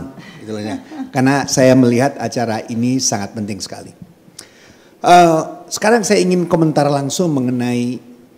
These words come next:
pokok persoalan, mengenai latar belakang konflik. Tadi, eh, Cak Ulil sudah mengatakan bahwa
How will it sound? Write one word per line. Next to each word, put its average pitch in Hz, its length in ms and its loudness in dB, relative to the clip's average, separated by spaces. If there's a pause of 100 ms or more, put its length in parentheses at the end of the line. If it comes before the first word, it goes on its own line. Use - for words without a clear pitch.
(160)
pokok 131 320 -4
persoalan, 123 480 -4
mengenai 117 320 -6
latar 117 320 -8
belakang 104 400 -8
konflik. 107 400 -16 (1040)
Tadi, 165 640 -4
eh, 113 480 -2
Cak 131 240 -6
Ulil 143 320 0
sudah 117 160 -4
mengatakan 110 640 -8
bahwa 107 400 -4